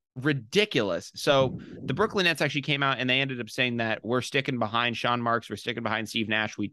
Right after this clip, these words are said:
we like what they bring to this program, which, you know, that, that could even be questionable. I'm not the biggest fan of, of what Nash has done with the team so far, but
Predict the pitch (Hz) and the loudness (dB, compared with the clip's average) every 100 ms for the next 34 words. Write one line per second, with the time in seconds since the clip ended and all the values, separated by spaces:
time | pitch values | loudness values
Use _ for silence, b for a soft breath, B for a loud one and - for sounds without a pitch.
0 | - 110 101 107 107 113 107 104 107 104 | -4 -2 2 2 0 -2 -2 -2 -4 -4
1 | 92 - 123 120 123 123 107 101 - b | -8 -4 0 2 2 2 0 -2 -6 b
2 | b b b b 113 113 131 - 233 - | b b b b 0 2 2 0 -2 0
3 | 262 247 196 175 151 143 - 131 - 143 | 0 2 0 0 0 0 2 2 2 0
4 | 135 123 123 120 - _ 117 107 123 127 | 2 2 0 -2 -4 _ -8 -2 -2 -2
5 | - 139 131 131 120 - 117 113 110 117 | -2 0 2 0 -2 -6 -2 -2 -2 0
6 | 120 113 - _ - 110 101 117 127 113 | 2 2 -2 _ -10 -2 0 0 -2 -2
7 | 127 127 127 - 139 127 123 131 123 135 | 0 0 -4 -6 -4 -2 0 0 2 2
8 | 131 127 123 | 2 2 0